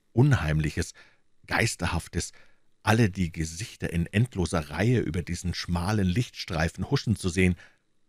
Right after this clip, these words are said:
traurige und fröhliche Gesichter, abgehärmte und lustige. Wie in der Menschheit Geschlecht auf Geschlecht, so glitten sie aus dem Dunkel ins Licht und wieder zurück ins Dunkel.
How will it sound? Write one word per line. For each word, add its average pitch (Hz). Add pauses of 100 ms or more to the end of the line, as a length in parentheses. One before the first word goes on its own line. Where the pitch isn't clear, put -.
traurige 90 (100)
und 82
fröhliche 139
Gesichter, 85 (360)
abgehärmte 101
und 113
lustige. 80 (1300)
Wie 113
in 104
der 98
Menschheit 90
Geschlecht -
auf 92
Geschlecht, - (320)
so 139
glitten 151
sie 104
aus -
dem 98
Dunkel 78
ins 98
Licht -
und -
wieder 135
zurück -
ins 95
Dunkel. 80